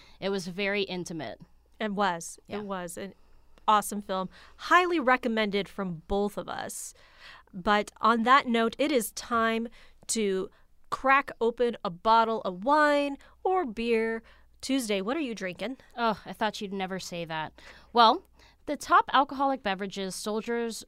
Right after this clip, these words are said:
Speaker 1: would drink on the front lines during World War One was wine, beer, cider, and brandy. They were actually issued daily rations of these.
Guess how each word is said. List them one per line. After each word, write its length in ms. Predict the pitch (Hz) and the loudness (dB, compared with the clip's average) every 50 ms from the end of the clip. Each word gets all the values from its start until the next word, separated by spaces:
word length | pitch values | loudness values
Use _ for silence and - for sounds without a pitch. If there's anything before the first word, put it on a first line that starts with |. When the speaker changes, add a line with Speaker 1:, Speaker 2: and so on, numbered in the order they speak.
| _ - | _ -12
Speaker 1:
would 260 | 196 185 208 196 175 | -8 -6 -6 -6 -6
drink 500 | - 175 170 180 175 160 165 208 254 - - | -8 -10 -10 -8 -8 -8 -8 -8 -8 -8 -6
on 140 | - 208 202 | -6 -4 -4
the 60 | 196 | -4
front 300 | 190 - - 240 - - | -6 -4 -2 -2 -2 -2
lines 460 | 214 208 190 180 180 190 208 226 214 | -2 -4 -4 -4 -4 -6 -6 -8 -10
during 360 | - - 202 202 202 202 196 180 | -8 -8 -6 -4 -4 -4 -4 -4
World 260 | 202 196 196 185 170 | -4 -4 -4 -4 -6
War 260 | 175 175 180 175 180 | -6 -6 -6 -6 -6
One 340 | 180 208 247 294 320 359 392 - - - - - - - - | -4 -2 -2 -2 -2 -2 -6 -8 -14 -20 -20 -20 -20 -12 -6
was 240 | - 226 214 - 202 | -4 -2 -2 -2 -2
wine, 580 | 220 233 262 285 302 330 349 359 381 370 339 - _ _ | 0 2 2 2 2 2 0 0 -2 -4 -8 -12 _ _
beer, 480 | - 226 220 220 214 214 214 214 214 - _ _ _ _ _ | -4 -2 0 0 0 0 0 -2 -4 -6 _ _ _ _ _
cider, 640 | - - - 220 208 208 202 214 214 214 214 220 214 - | -10 -4 0 0 0 2 0 0 0 -2 -2 -4 -8 -8
and 200 | - 196 196 196 | -6 -4 -4 -4
brandy. 580 | 160 180 170 160 156 147 147 143 131 117 160 190 - _ _ _ _ _ _ - _ _ _ _ _ _ _ _ | -4 -6 -6 -6 -6 -6 -8 -10 -10 -12 -12 -14 -16 _ _ _ _ _ _ -20 _ _ _ _ _ _ _ _
They 120 | - 262 277 | 4 6 6
were 100 | 277 254 | 8 6
actually 400 | 285 330 - - 302 285 - - - | 4 4 2 -2 -8 -8 -6 -4 -2
issued 560 | 269 302 - - 247 233 220 208 196 185 - - 196 | -2 -2 -2 -2 -2 0 0 0 0 -2 -6 -12 -10
daily 400 | 170 220 220 226 240 240 240 233 | -4 -2 0 0 2 0 0 -2
rations 600 | 208 190 196 185 196 196 - 196 175 165 151 151 | -2 0 0 0 0 0 -2 -6 -8 -8 -8 -10
of 100 | 143 147 | -10 -14
these. 480 | - 127 123 110 101 123 - - - - | -14 -14 -14 -14 -14 -14 -12 -12 -14 -14